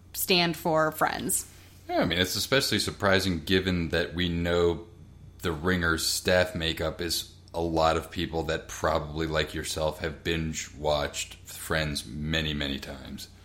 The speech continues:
Speaker 1: And I know it's not, I wouldn't make it a top ten or even a top twenty pick. It probably s-,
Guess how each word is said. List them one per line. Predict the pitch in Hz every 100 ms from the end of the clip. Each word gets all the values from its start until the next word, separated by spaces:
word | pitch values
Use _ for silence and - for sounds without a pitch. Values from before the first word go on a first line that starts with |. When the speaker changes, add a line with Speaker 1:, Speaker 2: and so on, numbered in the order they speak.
| - -
Speaker 1:
And | 220 214 - - - - - - -
I | -
know | 226 240 247
it's | 240 -
not, | 220 208 - - - - -
I | 214
wouldn't | 240 240
make | 220 208 202
it |
a | 175
top | - 196 170 -
ten | 226 220 208
or | 175
even | 175 170
a | 156
top | - 190
twenty | - 196 160
pick. | - 262 240
It | 180 -
probably | - 269 220 240
s-, | 233 -